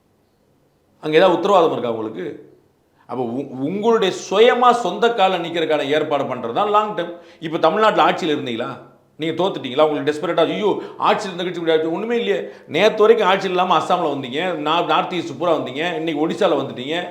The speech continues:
எங்கேயுமே இல்லாம வந்துட்டீங்க, கர்நாடகால ஸ்ட்ராங் ஆயிட்டீங்க. அப்ப தமிழ்நாடு ஸ்ட்ராங் ஆறணும் வரலாம்ல, ஒண்ணும் பிரச்சனை, அடி வாங்கிட்டே இருப்போம். இப்ப என்ன பத்து தேர்தல், பதினோராவது தேர்தல் ஜெயிப்போம், இப்ப என்ன கெடுச்சு?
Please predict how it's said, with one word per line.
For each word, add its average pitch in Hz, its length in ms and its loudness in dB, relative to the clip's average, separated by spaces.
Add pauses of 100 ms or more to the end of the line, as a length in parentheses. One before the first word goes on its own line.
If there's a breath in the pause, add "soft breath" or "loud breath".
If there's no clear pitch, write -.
(100)
எங்கேயுமே 180 300 -6
இல்லாம 175 460 2
வந்துட்டீங்க, 139 380 -4 (400 loud breath)
கர்நாடகால 175 440 4
ஸ்ட்ராங் 156 340 -2
ஆயிட்டீங்க. 139 460 -4 (220 loud breath)
அப்ப 175 180 2
தமிழ்நாடு 220 440 2
ஸ்ட்ராங் - 40 -2
ஆறணும் 202 440 0
வரலாம்ல, 226 320 2
ஒண்ணும் 226 260 0
பிரச்சனை, 214 260 0
அடி 185 180 0
வாங்கிட்டே 220 260 2
இருப்போம். 226 240 6
இப்ப 208 120 -4
என்ன 208 120 -6
பத்து 220 260 0
தேர்தல், 226 200 6
பதினோராவது 240 500 6
தேர்தல் 185 180 0
ஜெயிப்போம், 165 200 -2
இப்ப 196 160 -2
என்ன 196 100 -4
கெடுச்சு? 233 560 -8